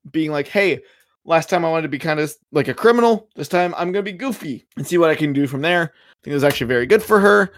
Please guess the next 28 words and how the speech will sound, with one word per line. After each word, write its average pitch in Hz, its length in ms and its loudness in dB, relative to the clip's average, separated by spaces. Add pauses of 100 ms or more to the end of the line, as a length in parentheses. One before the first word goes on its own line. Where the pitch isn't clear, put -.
In 165 140 -4
general, 185 500 4
I 160 100 4
also 151 240 2
think 156 360 -6 (260)
Boston 139 440 -4
Rob 139 320 4
summed 131 220 -6
this 127 140 -8
up 127 120 -6
very 123 220 -4
well. 120 280 -2 (240)
L-, 127 160 -18 (120)
all 180 220 6
season, 196 360 -4
he 185 200 -2
has 185 140 0
been 165 200 2
a 156 160 2
beacon 160 440 -6
of 120 180 -8
the 135 120 0
truth, 139 640 -8 (340)
quote 143 160 0
unquote. 131 480 -2 (380)
He 147 400 -2
believes 147 400 -2
Danny, 170 520 2